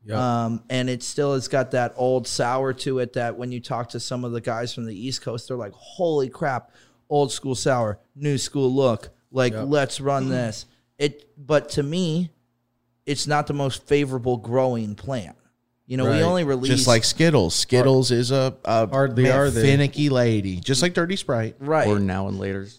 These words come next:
Speaker 2: A-, or now and later.
Speaker 3: There you
Speaker 2: So
Speaker 3: go.
Speaker 2: there's, like, two, two of three things in
Speaker 4: Two
Speaker 2: there.
Speaker 4: finicky moms in there.
Speaker 2: Right, exactly. And she's really sensitive to light.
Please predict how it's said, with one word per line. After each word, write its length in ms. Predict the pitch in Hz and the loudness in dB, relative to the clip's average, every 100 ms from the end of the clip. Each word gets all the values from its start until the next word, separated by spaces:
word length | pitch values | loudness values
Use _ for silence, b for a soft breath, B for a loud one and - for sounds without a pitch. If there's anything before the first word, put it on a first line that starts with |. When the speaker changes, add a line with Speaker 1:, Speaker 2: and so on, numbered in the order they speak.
| _ | _
Speaker 2:
A-, 240 | 139 139 | -4 0
or 200 | 143 151 | 2 2
now 260 | 165 175 180 | 2 2 2
and 100 | 147 | 2
later. 180 | 127 117 | 0 2
Speaker 3:
There 80 | 110 | 2
you 80 | 107 | 4
Speaker 2:
So 120 | 147 156 | 6 6
Speaker 3:
go. 40 | 156 | 6
Speaker 2:
there's, 200 | 156 165 | 4 4
like, 240 | 151 147 | 2 0
two, 280 | - 165 165 | 2 4 4
two 400 | - - 180 175 | 0 2 4 4
of 100 | 147 | 2
three 300 | - 160 156 | -2 0 0
things 400 | - 160 160 127 | 0 -2 -2 2
in 60 | |
Speaker 4:
Two 60 | 165 | 4
Speaker 2:
there. 200 | 165 135 | 4 4
Speaker 4:
finicky 400 | 147 143 135 127 | 2 2 0 -2
moms 480 | 123 120 120 123 117 | 0 -2 -2 -6 -6
in 140 | 120 | -4
there. 200 | 123 120 | -2 -4
Speaker 2:
Right, 340 | 123 110 151 135 | -4 -2 -2 -2
exactly. 680 | 135 143 147 147 127 120 | -6 -6 -6 -6 -6 -6
And 120 | 131 131 | -6 -6
she's 300 | 151 139 120 | -4 -6 -2
really 260 | 143 151 | -2 0
sensitive 640 | 143 151 147 - 139 131 | 0 -2 -2 -2 -4 -4
to 100 | - | -4
light. 460 | 131 123 120 127 123 | -4 -2 -4 -4 -8